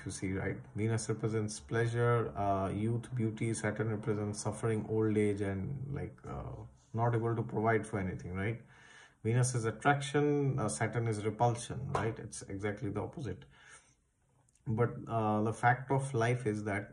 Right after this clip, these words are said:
both the things are together. Today you may be very attractive, very beautiful, very charming, but one day, uh, you will not remain, right?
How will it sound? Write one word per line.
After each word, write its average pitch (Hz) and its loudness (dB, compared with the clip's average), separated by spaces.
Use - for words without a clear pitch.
both 120 0
the 135 4
things 123 2
are 117 4
together. 110 0
Today 131 2
you 127 2
may 120 2
be - 0
very 110 0
attractive, 107 -2
very 101 -2
beautiful, 104 -4
very 101 -2
charming, 98 -2
but 98 -4
one 117 2
day, 110 2
uh, 95 -2
you 104 0
will 104 0
not 113 0
remain, 104 -4
right? 101 -6